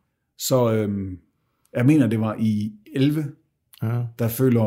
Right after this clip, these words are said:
Speaker 1: øh, staten sig nødsaget til at forære dem en ko, fordi de har ikke noget, altså, de kan ikke, de har ikke noget eksistensgrundlag. Det gjorde, øh, beboerne i Nikolskaya og bønderne i nærheden, det gjorde dem sådan lidt sure, for sådan, "Okay, så kan jeg måske også bare stoppe med at arbejde.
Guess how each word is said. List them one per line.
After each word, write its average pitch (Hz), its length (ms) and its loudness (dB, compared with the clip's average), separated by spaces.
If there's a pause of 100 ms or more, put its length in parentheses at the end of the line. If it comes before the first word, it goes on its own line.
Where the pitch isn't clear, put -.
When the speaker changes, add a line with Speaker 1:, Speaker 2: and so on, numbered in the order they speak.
Speaker 1:
øh, 98 220 -6
staten 151 320 0
sig 107 120 -4
nødsaget 135 400 0
til 143 80 -4
at 131 80 -2
forære 156 180 0
dem 120 100 0
en 107 80 -2
ko, 156 320 -4
fordi 120 180 -2
de 113 80 -2
har 113 140 2
ikke 143 120 -2
noget, 127 160 0
altså, 104 160 -8
de 117 100 -2
kan 147 120 -2
ikke, - 280 -12 (760)
de 113 80 0
har 117 160 0
ikke 143 140 -2
noget 113 300 2
eksistensgrundlag. 107 640 -4 (1000)
Det 160 100 2
gjorde, 101 440 0 (460)
øh, 95 300 -8
beboerne 110 400 -2
i 92 40 -8
Nikolskaya 95 680 -4
og 82 180 -10
bønderne 117 280 0
i 92 40 -8
nærheden, 98 360 -6
det 107 80 -4
gjorde 120 120 2
dem 98 80 -2
sådan 98 180 -4
lidt 110 120 -4
sure, 98 220 -6
for 95 60 -12
sådan, 110 120 0
"Okay, 127 260 0
så 123 80 -10
kan 131 120 -2
jeg 127 120 2
måske 123 180 -2
også 127 120 -2
bare 117 120 -2
stoppe 117 260 -4
med 110 80 -2
at 104 40 -4
arbejde. 110 260 -4